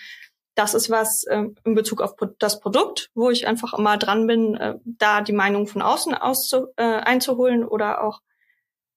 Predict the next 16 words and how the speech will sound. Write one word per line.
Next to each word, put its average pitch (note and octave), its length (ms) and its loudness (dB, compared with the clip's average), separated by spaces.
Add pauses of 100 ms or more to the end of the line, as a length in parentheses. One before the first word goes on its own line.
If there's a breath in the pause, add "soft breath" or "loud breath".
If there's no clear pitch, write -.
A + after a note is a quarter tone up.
(320)
äh, G#3+ 180 0
weitere A#3 340 2
Partnerschaften A3 600 -2
einzugehen. C4+ 580 2
Und A3 120 0
gleichzeitig A3+ 600 0
ein G#3+ 100 2
großes A#3+ 400 2
Thema, A3 320 2
was - 160 -2
wir A3 80 0
gerade G3+ 320 2
haben, G3+ 240 2
ist - 240 -4
die G3 80 -4
Teamerweiterung. A3 840 0